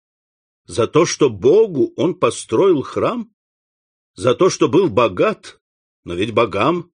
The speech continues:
языческим он тоже храм поставил и тем себя навеки обесславил. Нет, если говорить тут без прикрас,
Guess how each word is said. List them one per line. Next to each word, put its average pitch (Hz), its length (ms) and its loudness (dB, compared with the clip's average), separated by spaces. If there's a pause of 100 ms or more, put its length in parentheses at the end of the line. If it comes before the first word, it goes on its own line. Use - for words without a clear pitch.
(200)
языческим 147 1040 -2 (180)
он 131 220 0
тоже 226 340 2
храм 143 380 0
поставил 117 800 -2 (180)
и 120 160 0
тем 139 240 2
себя 143 320 2
навеки 131 520 2
обесславил. 143 1160 -2 (400)
Нет, 120 600 -2 (720)
если 147 380 0
говорить 160 520 2
тут 170 220 2
без 147 240 -2
прикрас, 160 680 -2